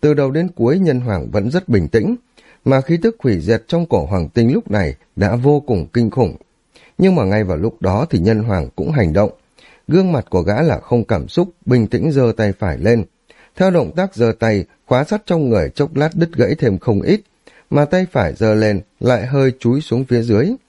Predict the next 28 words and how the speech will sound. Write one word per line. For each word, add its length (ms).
Trong 200
tích 220
tắc 220
một 160
bàn 180
tay 200
khổng 300
lồ 260
thay 220
thế 240
bầu 260
trời 220
của 120
cổ 220
hoàng 260
tinh, 260
bao 220
phủ 320
cả 140
đại 200
địa, 220
xuất 200
hiện 240
ngay 200
trên 240
cổ 200
hoàng 220
tinh. 280